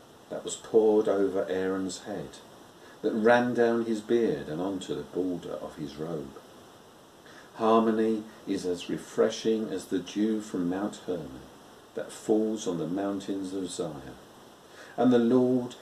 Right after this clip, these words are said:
has pronounced his blessing, even life forevermore."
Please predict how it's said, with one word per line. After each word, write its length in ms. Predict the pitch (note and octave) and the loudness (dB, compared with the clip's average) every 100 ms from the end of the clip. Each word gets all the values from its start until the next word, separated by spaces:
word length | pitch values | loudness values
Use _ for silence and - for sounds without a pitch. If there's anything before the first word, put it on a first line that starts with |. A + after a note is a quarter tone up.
| - | -12
has 160 | - A2 | -8 -8
pronounced 600 | - A#2 A2+ A#2 A2+ - | 0 2 4 2 -2 -4
his 160 | A2+ | -6
blessing, 540 | - A2+ A2+ - - - - - | -2 0 0 0 -10 -12 -16 -8
even 440 | G2+ G2+ G#2 G2 G2 | -4 -2 -4 -4 -2
life 400 | G#2 G#2 G#2 - - - - | -2 -4 -6 -18 -20 -20 -10
forevermore." 800 | - F2+ - F2 F2+ D#2+ - | -6 -4 -4 -4 -2 -2 -2